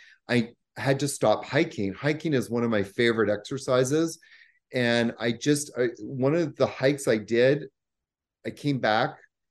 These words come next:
and my knee was so inflamed, um, and I couldn't walk for about three days. Well, why was it inflamed? Well, I didn't know at the time. I just thought that I was getting old and, um, and, and had to stop hiking.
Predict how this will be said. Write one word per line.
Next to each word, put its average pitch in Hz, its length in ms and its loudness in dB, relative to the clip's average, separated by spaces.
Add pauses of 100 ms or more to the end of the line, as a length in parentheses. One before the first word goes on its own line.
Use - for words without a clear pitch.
(280)
and 123 120 -4
my 117 140 -2
knee 127 260 -2
was 123 320 -4
so 151 500 4
inflamed, 110 1000 -2 (640)
um, 107 240 0
and 117 160 0
I 127 80 4
couldn't 131 320 0
walk 107 340 2
for 113 120 -2
about 95 320 -4
three 104 260 -8
days. 151 360 2
Well, 110 160 -4
why 123 420 2
was 131 240 2
it 117 100 0
inflamed? 101 460 -4
Well, 110 100 -2
I 170 120 4
didn't 110 240 2
know 92 240 -6
at - 100 -14
the - 80 -16
time. 101 440 -4 (300)
I 131 120 4
just 135 260 2
thought 117 220 0
that 120 100 0
I 113 60 4
was 107 200 -2
getting 110 300 -2
old 117 500 2 (100)
and, 107 500 -2 (460)
um, 101 760 -4
and, 107 340 -4 (320)
and 104 380 -4 (120)
had 123 220 -2
to 117 60 -6
stop 107 340 0
hiking. 107 560 -2